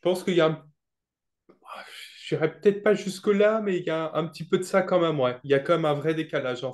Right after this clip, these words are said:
c'est clair et net. Il y a quand même un vrai décalage.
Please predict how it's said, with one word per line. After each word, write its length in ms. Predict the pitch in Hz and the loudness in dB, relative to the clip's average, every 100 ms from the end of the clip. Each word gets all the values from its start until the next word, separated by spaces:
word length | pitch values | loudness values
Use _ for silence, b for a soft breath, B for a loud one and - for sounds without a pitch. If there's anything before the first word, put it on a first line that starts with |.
| - | -10
c'est 240 | - 147 | -8 -8
clair 180 | 143 135 | -4 -2
et 40 | 127 | -2
net. 220 | 110 - _ _ _ _ _ _ _ - | -4 -6 _ _ _ _ _ _ _ -6
Il 40 | |
y 20 | 131 | -4
a 40 | |
quand 140 | 151 | 0
même 100 | 147 | 0
un 60 | 147 | 0
vrai 220 | 131 139 | 0 0
décalage. 600 | 139 135 123 117 117 - | 0 -2 -2 -2 -6 -16